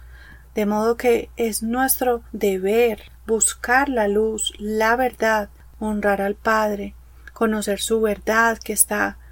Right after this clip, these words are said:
en toda la palabra de Dios. Por eso estamos llamados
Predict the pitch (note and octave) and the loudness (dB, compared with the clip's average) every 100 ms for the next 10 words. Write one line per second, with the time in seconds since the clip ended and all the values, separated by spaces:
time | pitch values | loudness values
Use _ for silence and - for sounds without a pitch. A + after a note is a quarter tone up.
0 | - A#3 A3 - C#4 C#4+ D4 A#3+ G#3+ - | -4 -2 -2 -2 0 4 4 2 0 0
1 | G3 F#3+ F#3+ G#3 G3+ F#3 F#3+ F#3 - G#3+ | -2 -2 -2 -2 -2 -6 -12 -14 -12 -8
2 | G3+ G3 G#3+ G#3+ G#3+ G#3+ G#3 G3 F#3+ G3+ | -6 -6 -6 -4 -4 -4 -6 -6 -6 -6
3 | - | -8